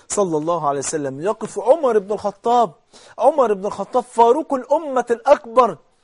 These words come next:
ويقول: رسول الله ما مات، وأصرخ:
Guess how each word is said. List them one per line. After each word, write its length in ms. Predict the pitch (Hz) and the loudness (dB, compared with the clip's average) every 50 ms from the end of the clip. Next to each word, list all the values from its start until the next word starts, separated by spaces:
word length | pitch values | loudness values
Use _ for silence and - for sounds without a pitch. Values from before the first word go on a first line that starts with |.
| _ _ - | _ _ -2
ويقول: 440 | 180 196 190 - 277 285 269 233 - - _ _ - | 0 0 0 0 -2 -4 -4 -6 -8 -12 _ _ 0
رسول 400 | 196 226 233 - - 320 320 285 | 2 2 2 0 -2 -4 -2 -2
الله 420 | 269 254 240 247 190 262 226 240 | -2 0 4 6 6 6 4 2
ما 200 | 247 262 262 262 | -4 -6 -6 -6
مات، 420 | 247 277 294 302 294 262 226 - - - - _ _ _ _ - | -4 -4 -2 -2 -2 -4 -6 -10 -16 -20 -20 _ _ _ _ -6
وأصرخ: 540 | 240 277 311 320 - - 294 269 202 - - | -2 -2 0 -2 -2 -4 -4 -4 -4 -4 -8